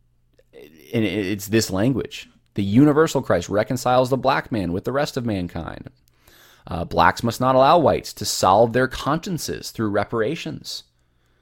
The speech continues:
Too many whites are pleased to be rid of the black presence by funding some empowerment project in the black community." So, so look,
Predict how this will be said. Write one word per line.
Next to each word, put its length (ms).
Too 180
many 160
whites 320
are 80
pleased 400
to 60
be 140
rid 280
of 80
the 100
black 240
presence 380
by 140
funding 400
some 160
empowerment 580
project 520
in 60
the 60
black 260
community." 460
So, 260
so 180
look, 240